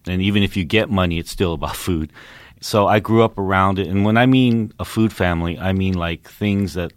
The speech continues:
a lot of us as Americans cannot really comprehend, like food being cooked twenty-four seven in your crib, you know, like, all day long, things marinating, hanging,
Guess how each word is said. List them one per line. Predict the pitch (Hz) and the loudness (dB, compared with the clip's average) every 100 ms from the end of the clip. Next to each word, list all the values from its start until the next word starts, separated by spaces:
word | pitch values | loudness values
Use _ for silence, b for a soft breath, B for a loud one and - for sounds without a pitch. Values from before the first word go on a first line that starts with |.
| - | -12
a | |
lot | 82 87 87 | -4 -2 -2
of | 85 | -4
us | 92 - | -6 -6
as | 90 | -6
Americans | 90 90 92 87 90 78 | -4 -2 -2 -2 -8 -8
cannot | - 90 90 78 | -6 -4 -4 -4
really | 87 78 | -8 -8
comprehend, | - 90 - 73 90 82 73 | -4 -4 -4 -8 -6 -6 -8
like | 76 82 b b b b | -8 -10 b b b b
food | - 120 117 | -6 0 0
being | 92 98 92 | 2 -2 -2
cooked | - 87 | -4 -6
twenty-four | - 101 95 90 85 | -4 -4 -4 -4 -8
seven | 80 87 87 82 | -6 -6 -4 -4
in | 80 | -4
your | 80 | -6
crib, | 73 85 76 69 _ - | -8 -10 -10 -12 _ -8
you | 92 | -6
know, | 85 | -6
like, | 78 78 - | -8 -10 -8
all | 92 90 | -4 -2
day | 90 90 85 | -4 -6 -6
long, | 85 85 85 B B B B | -4 -4 -6 B B B B
things | - 98 87 | -4 -2 -2
marinating, | 87 95 95 92 87 85 85 78 | -2 0 0 0 -4 -4 -8 -8
hanging, | 92 95 92 87 85 | -4 -2 -2 -4 -6